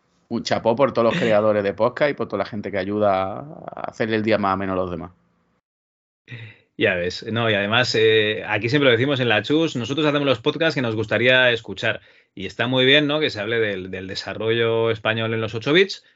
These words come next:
Speaker 1: pero bueno, eso ya, ya pasó, ya lo hemos escuchado, casi todo, aunque seguro que aún queda alguna cosita, ¿eh? Por ahí que no ha salido de algún cajón, y con muchas ganas de escucharlo, claro que sí,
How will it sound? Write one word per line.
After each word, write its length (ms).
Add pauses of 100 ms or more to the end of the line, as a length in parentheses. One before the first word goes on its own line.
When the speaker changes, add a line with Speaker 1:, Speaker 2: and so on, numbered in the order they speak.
(200)
Speaker 1:
pero 280
bueno, 220
eso 180
ya, 340
ya 160
pasó, 340
ya 160
lo 80
hemos 220
escuchado, 640
casi 240
todo, 400 (120)
aunque 300
seguro 220
que 60
aún 100
queda 160
alguna 240
cosita, 400
¿eh? 60
Por 180
ahí 100
que 80
no 80
ha 60
salido 360 (320)
de 100
algún 260
cajón, 420 (420)
y 140
con 240
muchas 300
ganas 180
de 60
escucharlo, 500
claro 220
que 80
sí, 240